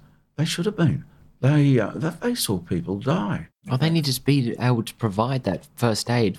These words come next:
Speaker 2: firsthand as they're helping people in the
Speaker 1: It's
Speaker 2: back.
Speaker 1: logical, isn't it?
Speaker 2: Yes.
Speaker 1: Yeah. But they weren't given any of that sort of training. But they saw people die. I remember on one occasion we were going as fast as we could to get to the hospital, and the crewman said, "Look, don't worry, he's passed away."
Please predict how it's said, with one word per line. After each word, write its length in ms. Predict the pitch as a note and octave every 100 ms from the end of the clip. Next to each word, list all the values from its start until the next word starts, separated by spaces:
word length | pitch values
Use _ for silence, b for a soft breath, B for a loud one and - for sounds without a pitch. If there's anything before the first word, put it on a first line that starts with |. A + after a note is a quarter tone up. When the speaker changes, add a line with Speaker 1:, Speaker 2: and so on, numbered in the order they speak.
| -
Speaker 2:
firsthand 600 | - A#2 - B2+ C3+ E2+
as 180 | F#2 F2+
they're 200 | G#2 F#2+
helping 320 | G2 A2 G2
people 260 | F#2+ G#2 G#2
in 60 | G#2+
the 40 |
Speaker 1:
It's 80 | -
Speaker 2:
back. 80 | C3+
Speaker 1:
logical, 460 | A#3 A3+ - E2+
isn't 180 | D#3 A#3
it? 160 | E3+ -
Speaker 2:
Yes. 300 | D#3 C3 - -
Speaker 1:
Yeah. 380 | E3+ G#3 C3 - - _ -
But 100 | C#3+
they 140 | F3+
weren't 180 | E3 D#3
given 260 | C3 A2 G#2
any 200 | D#3 E3
of 60 |
that 140 | - -
sort 200 | G#2 -
of 60 |
training. 340 | - G#2+ C3+ - - -
But 100 | - C3+
they 100 | C#3
saw 300 | - C3+ B2
people 320 | A2 F2+ F2+
die. 320 | F2+ A#2+ A2+
I 120 | A2
remember 280 | A2+ G2 F#2
on 100 | E2+
one 160 | E2+ E2+
occasion 640 | F2 D#2+ F2+ E2+ E2+ F2 -
we 180 | G2+
were 220 | E2+ E2 D#2+ -
going 300 | G2+ G2 F2+
as 100 | -
fast 460 | - G2 G#2+ -
as 100 | E2+
we 120 | E2
could 220 | - G2 E2
to 40 |
get 140 | F2 E2+
to 120 | C#2
the 60 |
hospital, 540 | E2 E2+ - D2+ F2+ E2
and 120 | F#2
the 140 | F2+ F2 -
crewman 380 | - G2 F#2 E2+
said, 300 | F#2+ F2+ - -
"Look, 180 | F#2+ - - -
don't 220 | G2+ F2
worry, 300 | F2 D#2 E2+ - -
he's 140 | E2+
passed 360 | - E2 D#2 D2+
away." 200 | C2+